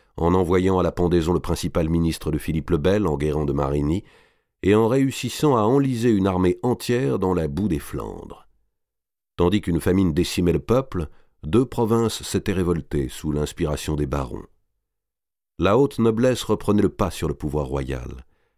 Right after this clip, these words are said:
La réaction était toute puissante et le trésor à sec. Louis dix avait reçu la couronne alors que le monde était sans pape. Il partait avant qu'on soit parvenu à s'accorder sur le choix d'un pontife. Et maintenant,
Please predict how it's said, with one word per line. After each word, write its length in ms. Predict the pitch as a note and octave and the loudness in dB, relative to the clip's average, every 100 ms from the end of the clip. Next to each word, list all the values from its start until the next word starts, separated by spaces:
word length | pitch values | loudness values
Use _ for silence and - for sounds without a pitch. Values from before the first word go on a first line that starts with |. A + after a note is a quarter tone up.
| _ - | _ -2
La 120 | F2+ | 2
réaction 500 | G2+ F#2+ - - F2+ | 4 2 0 0 0
était 160 | F2+ | 0
toute 200 | E2 F#2 - | -2 -4 -4
puissante 680 | F2 - G2 F#2+ F#2+ - - _ _ - | -6 -2 -2 -2 -6 -14 -20 _ _ -4
et 60 | D#2 | -2
le 80 | C#2+ | 0
trésor 400 | - C#2 C2+ - | -2 -2 -4 -8
à 60 | |
sec. 580 | - - - - - - _ _ _ _ _ _ _ _ E2+ | -12 -14 -16 -20 -20 -20 _ _ _ _ _ _ _ _ 2
Louis 160 | G#2+ | 2
dix 280 | A#2 C#3+ - | 4 0 0
avait 120 | A2+ | 0
reçu 240 | A2 - B2 | 2 2 0
la 100 | G#2 | 2
couronne 400 | G#2+ G#2 B2+ A2 | 2 4 4 2
alors 240 | G2 - | 2 0
que 80 | G2+ | 2
le 60 | |
monde 280 | F2+ G2+ G2 | 4 4 2
était 220 | F2+ F2+ | 0 -2
sans 200 | E2 F2 | -2 -4
pape. 480 | D2+ D#2 C2+ - C2 - - _ _ _ - | -2 -4 -6 -8 -12 -14 -20 _ _ _ -6
Il 160 | D#2+ | -2
partait 500 | - F#2 - G#2 F#2+ - | -2 -4 -2 0 0 0
avant 340 | F#2 E2 D2 | -2 0 -4
qu'on 240 | - C#2 | -6 -12
soit 220 | C2+ D#2 C#2+ | -8 -6 -4
parvenu 400 | D2+ D2 D#2 C#2+ | -4 -2 0 -2
à 40 | |
s'accorder 420 | - C#2+ C#2 C2+ | -4 -6 -4 -6
sur 180 | - C2+ | -8 -8
le 80 | C2+ | -8
choix 220 | - C#2 | -6 -6
d'un 120 | C2+ | -6
pontife. 640 | - C2 - - - - _ _ _ _ _ _ _ | -8 -10 -10 -16 -18 -20 _ _ _ _ _ _ _
Et 180 | D#2 D#2+ | 0 2
maintenant, 500 | D#2+ D#2+ - D#2+ D2+ | 2 0 -2 -4 -4